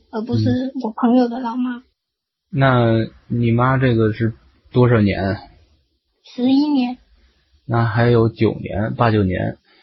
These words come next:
Speaker 1: 那时候她出来，我小妹都已经大学毕业了吧，估计。
Speaker 2: 嗯。
Speaker 1: 但是我现在很纠结一件事，可能我不去看她是，我不想，不想去面对这件事情，因为她其实写过一封信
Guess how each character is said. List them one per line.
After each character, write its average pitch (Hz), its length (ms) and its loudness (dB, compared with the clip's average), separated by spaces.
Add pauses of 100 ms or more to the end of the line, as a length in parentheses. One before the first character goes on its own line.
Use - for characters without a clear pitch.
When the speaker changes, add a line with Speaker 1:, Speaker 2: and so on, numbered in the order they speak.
(840)
Speaker 1:
那 269 140 0
时 269 80 0
候 262 80 2
她 262 180 0
出 277 160 -2
来， 240 160 4
我 233 180 0
小 240 160 -2
妹 240 180 0
都 226 160 0
已 208 40 -2
经 226 440 0 (140)
大 220 180 -6
学 220 120 -10
毕 233 220 -12
业 247 180 -4
了 214 60 -8
吧， 214 240 -16
估 220 160 -16
计。 226 140 -16 (420)
Speaker 2:
嗯。 92 380 -4 (720)
Speaker 1:
但 269 180 -4
是 254 160 -6
我 240 220 -6
现 269 120 -6
在 269 120 -2
很 240 180 -2
纠 262 220 -4
结 233 200 -8
一 226 60 -8
件 247 220 -4
事， - 100 -10
可 - 140 -2
能 247 280 2
我 247 120 0
不 240 100 -16
去 - 180 -12
看 339 240 -2
她 294 180 0
是， 294 320 -4 (180)
我 233 120 -8
不 320 120 -8
想， 233 340 -2 (1080)
不 508 120 -4
想 220 180 -4
去 277 120 -6
面 349 220 2
对 339 160 0
这 330 100 -4
件 330 140 -2
事 311 260 -2
情， 220 380 -4 (680)
因 285 140 -4
为 311 80 0
她 277 180 -2
其 240 180 -6
实 233 140 -8
写 226 220 -6
过 269 120 -2
一 277 100 -2
封 254 200 0
信 254 340 -2